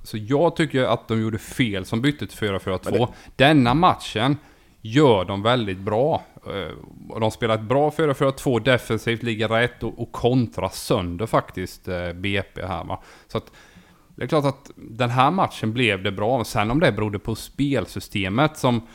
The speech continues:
Speaker 1: mister Laul hävdar hela tiden att det är lösningen, eh, det tror ju inte
Speaker 2: Men,
Speaker 1: jag.
Speaker 2: nej, jag tror inte det är lösningen, men jag tror, jag håller inte med dig att det var, att det var fel av dem. Jag kan tycka det var, om man ser det på andra mynt, då är de trygga i sitt andra spelsätt. Men det har gått troll i det.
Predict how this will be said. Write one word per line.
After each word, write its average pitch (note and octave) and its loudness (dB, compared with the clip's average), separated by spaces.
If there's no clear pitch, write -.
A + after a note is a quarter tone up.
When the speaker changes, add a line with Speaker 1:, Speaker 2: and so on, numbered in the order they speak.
Speaker 1:
mister B2+ 0
Laul G2+ 2
hävdar G#2+ 2
hela G#2 0
tiden G2+ 0
att - -6
det A2+ 2
är B2 4
lösningen, G2+ 0
eh, F#2 -12
det A#2+ -2
tror A#2+ 2
ju G#2+ 2
inte G#2 0
Speaker 2:
Men, G2 2
Speaker 1:
jag. G#2+ 2
Speaker 2:
nej, C#3+ 0
jag D3+ 4
tror D3 0
inte D#3+ -2
det C#3 4
är A2 2
lösningen, A2 0
men B2 -2
jag A#2+ 0
tror, B2 -4
jag B2+ -2
håller B2+ 0
inte B2+ -6
med C3+ 0
dig A#2+ -2
att A#2 -8
det A2+ -4
var, G#2+ -4
att A2+ -8
det G2 -16
var F#2+ -12
fel F2 -4
av E2+ -6
dem. G#2+ -6
Jag F2 -8
kan F#2 -8
tycka - -12
det C3 -8
var, C3+ -6
om A#2+ -8
man A#2 -6
ser B2 -4
det A2+ -2
på B2+ -8
andra G2+ -6
mynt, C#3 -8
då B2 -2
är C#3 0
de C3 -4
trygga C#3+ -2
i - -2
sitt A#2 -8
andra A2 -4
spelsätt. A2 -6
Men G#2 -10
det G#2 -6
har D3 2
gått C#3+ -2
troll G#2+ 0
i F2 -4
det. G#2+ -2